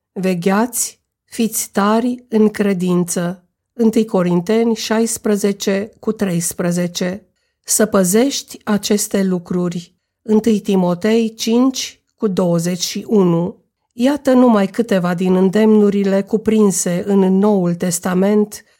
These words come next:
pentru noi, credincioșii în vederea păzirii. Dumnezeu ne păzește viața cea nouă, ne păzește mântuirea. Aceasta e partea Lui.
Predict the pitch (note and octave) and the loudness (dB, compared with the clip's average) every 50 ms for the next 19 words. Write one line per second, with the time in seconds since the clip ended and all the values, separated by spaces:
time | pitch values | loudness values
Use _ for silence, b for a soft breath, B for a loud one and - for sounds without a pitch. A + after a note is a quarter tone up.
0 | _ _ _ - A3+ A3+ A3 A#3+ A#3 A3+ A3 G3+ F3+ E3+ F3 F3 F3+ F3+ F#3+ - | _ _ _ 0 0 2 2 2 2 2 4 2 2 2 0 0 -2 -4 -8 -14
1 | _ _ _ _ _ _ _ _ _ - - A3+ A3+ G#3+ G3+ G#3+ A3 G#3+ G#3+ - | _ _ _ _ _ _ _ _ _ -6 -2 0 0 0 2 2 2 2 2 0
2 | G#3 F#3 F#3 F3 - - G#3 F#3 F#3 F#3+ - - - G#3 G3 F#3 F#3+ F#3 E3+ F3+ | 0 0 0 -2 -4 -6 -6 -6 -6 -6 -6 -2 -2 0 0 0 0 -2 -2 -2
3 | F3+ F3+ F#3 F3+ F3 F3 G3 F3+ F3 E3+ G3+ G3+ F#3+ F#3 E3+ E3+ E3+ F3 G3 - | -2 -2 -2 -4 -2 -2 -2 0 0 0 -2 -2 -2 -2 -2 -2 -4 -4 -6 -8
4 | _ _ _ _ _ _ _ _ - G3 A3 G#3+ G#3 G3 F#3 F#3+ F3 - G#3 G3+ | _ _ _ _ _ _ _ _ -2 2 4 6 6 6 6 4 2 2 2 2
5 | G#3+ A#3 B3+ C#4 - - _ _ _ _ _ - G3 G3+ G#3 G#3 - G3+ G3 F#3 | 2 2 0 -2 -4 -8 _ _ _ _ _ 2 4 4 4 4 2 2 2 4
6 | A3 B3 D4 - - - A3 G3 E3+ F#3 G3 G3+ G3 - G#3+ G3+ F#3+ - G3+ F#3+ | 2 2 0 0 -2 0 0 0 2 2 2 2 2 0 0 0 0 0 2 4
7 | F#3+ F#3 F#3+ F#3+ F#3+ F#3 E3+ E3 D#3+ D#3+ E3+ E3+ _ _ _ _ _ _ _ - | 4 4 6 4 4 2 0 0 -2 -4 -6 -10 _ _ _ _ _ _ _ 0
8 | G#3+ G#3 G#3 A#3 A3+ A3 A3 B3+ B3 - - - A#3 A#3 A3+ A3+ A3 A3 A3+ A3 | 0 2 2 2 2 2 2 2 0 0 0 2 4 4 4 4 2 2 0 0
9 | A3 A3+ A3+ G3 E3 D#3 D3+ D#3 F3 - _ _ _ _ _ _ _ _ - A3 | 2 2 2 2 0 -2 -4 -6 -10 -12 _ _ _ _ _ _ _ _ -4 -4
10 | A3 - C#4 C#4 - - - A#3 A3+ A3 A3 G3+ G3+ G3 - - F#3 F3+ F3+ F#3 | 0 0 0 0 2 2 2 2 2 2 0 0 0 0 0 0 0 2 2 2
11 | G3 G3+ F#3+ F3 E3+ F3+ - | 4 2 2 0 -2 -6 -10